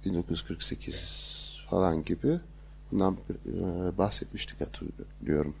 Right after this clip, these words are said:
ilk şeylerde. Bir daha altını çizeyim. Genelde bu solcu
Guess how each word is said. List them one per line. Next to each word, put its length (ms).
ilk 280
şeylerde. 720
Bir 160
daha 180
altını 380
çizeyim. 520
Genelde 600
bu 300
solcu 680